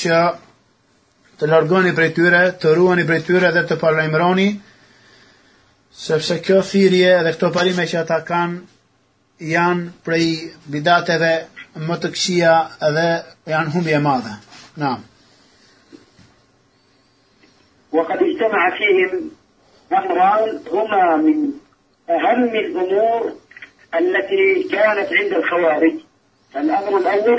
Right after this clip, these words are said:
Speaker 2: تكفيرهم بالكبيرة، والأمر الثاني تحريضهم على الخروج على ولي الأمر المسلم.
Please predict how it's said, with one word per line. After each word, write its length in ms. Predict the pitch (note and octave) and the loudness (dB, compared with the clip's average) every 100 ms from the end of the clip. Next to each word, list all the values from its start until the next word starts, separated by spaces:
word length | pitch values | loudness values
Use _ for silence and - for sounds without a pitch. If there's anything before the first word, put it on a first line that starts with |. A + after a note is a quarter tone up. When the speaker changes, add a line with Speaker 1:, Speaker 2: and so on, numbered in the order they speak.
| - | 0
Speaker 2:
تكفيرهم 580 | - - A3+ - F#3+ F3 | -6 -4 -2 -2 -4 -2
بالكبيرة، 680 | D#3 E3 E3+ A#3+ B3 A#3+ - _ _ _ _ | 0 2 2 2 0 -2 -10 _ _ _ _
والأمر 420 | - D#3+ G4 F#4+ E3+ | -4 -2 -2 -2 -4
الثاني 580 | - F#3+ C#4 G3+ B3+ B3+ _ _ _ _ _ _ _ - | -4 -2 0 -2 -4 -10 _ _ _ _ _ _ _ -8
تحريضهم 760 | - - E3+ A4 - F3 E3+ | -6 -2 -2 -2 -2 -2 0
على 140 | E4 F4+ | -2 -4
الخروج 460 | E3+ F3 F#4+ E4+ | -4 -2 0 0
على 260 | E3 E3+ E3+ | 0 2 0
ولي 360 | D#3 D#3+ F3 D#3 | 0 0 0 0
الأمر 260 | D3 F3+ | -2 -4
المسلم. 480 | D#3 C3 - B3+ | -4 -4 -8 -14